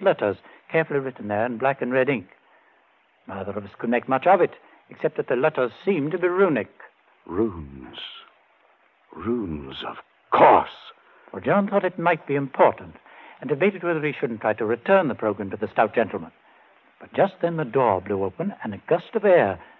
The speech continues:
Speaker 1: of strangely warm air, blew into the room. In a flash, it took the program and blew it straight into the fire.
Speaker 2: Yes, your brother was right. He should have returned it.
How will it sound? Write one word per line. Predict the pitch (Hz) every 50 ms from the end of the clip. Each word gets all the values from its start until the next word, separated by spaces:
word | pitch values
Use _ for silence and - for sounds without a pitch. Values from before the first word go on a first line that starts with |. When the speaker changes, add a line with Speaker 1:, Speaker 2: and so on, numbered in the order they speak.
| _ _ _ _ _ -
Speaker 1:
of | 107 101 - -
strangely | - - 139 170 196 202 202 196 - 202 208
warm | 185 160 160 180 190 180 165 139 120 110
air, | 107 104 95 92 87 82 - _ _ _ _ -
blew | 131 135 139
into | 139 139 131
the | 131 123
room. | 123 113 92 82 - _ _ _ _ _ _ _ _ -
In | 185 202
a | 196 - -
flash, | 208 214 131 - -
it | - - _
took | - 277 - -
the | - 180
program | - 180 170 175 202 190 - -
and | 151 135 139 127
blew | 143 139
it | 117 - - - -
straight | - - 226 233 240
into | 220 214 208
the | 202 180
fire. | - - - 90 - - - _ _ _ _ _ - -
Speaker 2:
Yes, | 101 101 95 - -
your | 101 98
brother | 87 85 110 110 95 98
was | 90 80 82
right. | 98 110 117 92 - - - - - - _ _ _ _ _ _ _ -
He | 90
should | 90 127 127 123
have | 98 82
returned | 85 - - 98 80 67
it. | - -